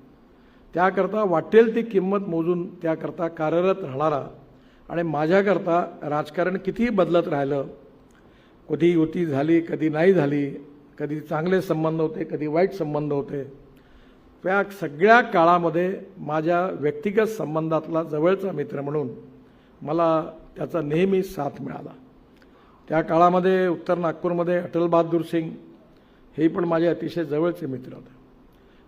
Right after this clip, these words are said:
आणि अटल बहादूर सिंग साहेबांचाही पण उपेंद्रशी उत्तम संबंध होता. आणि मग अनेक वेळा महानगरपालिकेमुळे आणि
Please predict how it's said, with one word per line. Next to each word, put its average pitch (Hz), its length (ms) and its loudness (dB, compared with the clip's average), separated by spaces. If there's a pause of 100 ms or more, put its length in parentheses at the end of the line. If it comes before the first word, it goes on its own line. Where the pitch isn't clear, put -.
आणि 165 120 0
अटल 170 280 2
बहादूर 190 300 2
सिंग 190 220 -2
साहेबांचाही 180 500 0
पण 196 160 -4
उपेंद्रशी 175 560 -4
उत्तम 196 320 -6
संबंध 151 420 -6
होता. 117 220 -12 (880)
आणि 160 100 -6
मग 180 200 2
अनेक 220 320 4
वेळा 196 240 4
महानगरपालिकेमुळे 165 1300 0
आणि 151 220 -2